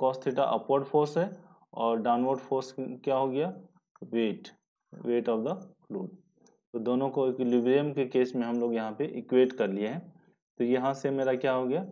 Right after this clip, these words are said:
height of the rise of the fluid, है ना, ठीक है। तो यहाँ से हम लोग ये find कर दिए, दोनों ही case में मेरा क्या हो गया, rise of और fall same equation आएगा, इसको आपको remember करना है, ठीक है,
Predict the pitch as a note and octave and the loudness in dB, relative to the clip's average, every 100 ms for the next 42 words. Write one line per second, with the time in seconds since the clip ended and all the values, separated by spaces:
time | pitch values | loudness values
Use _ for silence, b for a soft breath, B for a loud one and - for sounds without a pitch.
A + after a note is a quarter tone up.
0 | B B B - - A#2 C3 D#3+ D3+ - | B B B -14 0 2 2 0 -8 -20
1 | _ _ _ _ _ - A2+ G#2 C3+ F3 | _ _ _ _ _ -2 -2 0 0 -2
2 | - _ _ _ _ _ _ _ - G#2+ | -12 _ _ _ _ _ _ _ -4 2
3 | A2 A2 G#2+ A2 F#3+ - - A2+ G2 F#2 | 2 2 0 -2 -6 -8 -8 -2 -2 -4
4 | G#2+ D#3 G3 - _ _ _ _ _ _ | -8 -8 -8 -12 _ _ _ _ _ _
5 | _ _ _ _ C#3+ F#3 - - _ _ | _ _ _ _ -14 -14 -16 -20 _ _
6 | _ A2+ A#2 A#2+ B2 B2+ B2+ A#2+ B2 B2+ | _ -2 -2 -2 -2 -2 2 4 4 2
7 | C3 B2 B2 C#3 C3+ D#3 C3+ D3 E3 E3+ | 0 -2 0 -2 -2 0 2 4 2 2
8 | D3+ D3 D3 C#3+ C3+ C3+ C3 C3 B2+ C#3 | 2 0 0 0 2 2 2 0 2 2
9 | B2+ A2 G#2+ A2+ A2 - A#2 A#2+ - A#2 | 4 4 4 0 -2 -4 0 0 0 -2
10 | F3 B B B _ - B2+ B2+ B2 B2+ | -2 B B B _ -2 0 2 4 4
11 | B2 C3+ B2+ B2 D3 A2+ - B2 A#2 - | 2 2 0 -2 -2 -4 -4 -2 -2 -2
12 | A2+ F#2+ F#2+ B B - A2+ A2+ A2+ A#2 | -6 -6 -14 B B -4 -2 0 2 0
13 | D#3+ - - _ _ _ _ _ _ G#2+ | -2 -6 -18 _ _ _ _ _ _ -12
14 | F#2 F#2 - - D3+ F3 | -12 -14 -12 -10 -8 -10